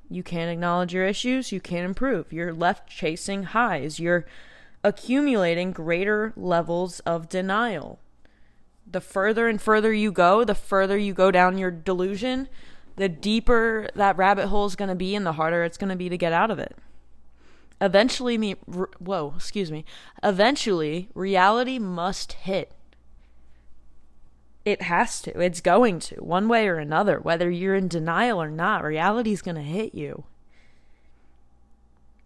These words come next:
So stop assuming. Certainty is the reality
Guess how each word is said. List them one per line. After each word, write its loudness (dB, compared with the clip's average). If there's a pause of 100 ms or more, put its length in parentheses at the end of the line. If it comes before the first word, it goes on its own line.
(180)
So -2
stop -4
assuming. -4 (1500)
Certainty 2
is -2 (300)
the 2
reality -2